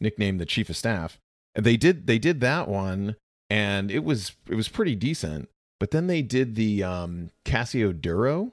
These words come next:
It, like, didn't even make a difference. Like, you looked at it and you're like, "All right, well, I can kinda tell the difference," but it wasn't, it wasn't that big of a difference. And then, um,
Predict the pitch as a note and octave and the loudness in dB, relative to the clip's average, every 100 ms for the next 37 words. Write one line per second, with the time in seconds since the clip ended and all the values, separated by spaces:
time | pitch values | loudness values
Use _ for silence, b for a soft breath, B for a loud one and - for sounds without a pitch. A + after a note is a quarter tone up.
0 | - C3 C3 A2 D3+ D3 C#3+ C3 C3 G#2+ | -2 0 0 -2 -4 -2 -2 0 0 0
1 | F#2 A#2 D#2 - - - G#2+ G#2 A#2+ B2+ | -2 -4 -6 -10 -14 -6 -2 0 2 2
2 | C#3 B2+ A#2 A2+ A#2 B2 G#3+ G#3+ F#3 F#3 | 2 2 0 -2 -2 -2 0 2 2 2
3 | F3 F3 E3 G3+ F3+ B2+ G#2 F2+ E2 E2 | 0 0 -6 -2 -2 0 -2 -2 -6 -6
4 | E2 D#2+ - A2 G#2 A2+ A2 G#2 F#2+ - | -6 -6 -2 0 4 2 2 0 -4 -2
5 | A#2 C3+ B2+ A2 G#2+ G2 G#2 F#2 F2+ F2 | 2 2 2 0 0 2 -2 -2 -4 -4
6 | E2+ - G#2+ A#2 A2 G#2 G2 F2+ _ _ | -6 -4 0 2 2 0 -2 -4 _ _
7 | _ - G2 F2+ E2+ E2 E2 D#2 | _ -2 -2 0 -4 -4 -6 -8